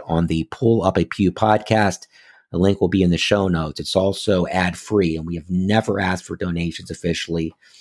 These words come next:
until today due to the overwhelm-, overwhelming work it takes to uncover these connections,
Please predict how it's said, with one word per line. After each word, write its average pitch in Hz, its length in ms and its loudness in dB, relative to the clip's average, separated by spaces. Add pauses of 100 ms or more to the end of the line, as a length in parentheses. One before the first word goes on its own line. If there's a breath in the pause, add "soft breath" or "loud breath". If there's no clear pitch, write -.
(260 soft breath)
until 90 340 0
today 85 500 0 (520)
due 90 180 2
to 92 140 -4
the 87 140 0
overwhelm-, 92 600 2
overwhelming 98 680 2
work 90 380 0
it 87 320 -4
takes 92 340 -2
to - 120 -2
uncover 98 460 0
these 82 200 -4
connections, 85 760 -4